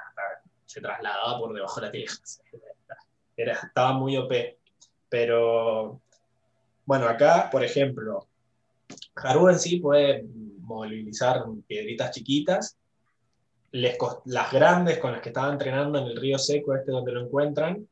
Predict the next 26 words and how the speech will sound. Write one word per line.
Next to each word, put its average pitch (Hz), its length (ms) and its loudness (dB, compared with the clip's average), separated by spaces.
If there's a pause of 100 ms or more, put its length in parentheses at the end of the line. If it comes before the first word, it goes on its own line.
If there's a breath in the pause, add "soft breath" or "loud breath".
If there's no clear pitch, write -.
eh, 104 540 -8 (320)
tenía 113 180 -4
que 120 80 -6
usar 127 180 -2
las 113 140 -4
dos 131 160 0
manos 143 320 2
para 113 140 -4
levantarlas 120 640 -2
y 113 40 -8
para 107 180 -6
moverlas, 160 540 0
o 135 60 -10
sea, - 140 -14
como 117 200 -8
que - 80 -20
usaba 127 280 0
los 120 160 -4
dos 131 160 0
brazos, 127 480 0 (360)
todo, 131 260 0
estaba 120 280 -2
toda 127 160 -2
su 127 80 -6
concentración 117 600 -6
ahí. 165 240 -6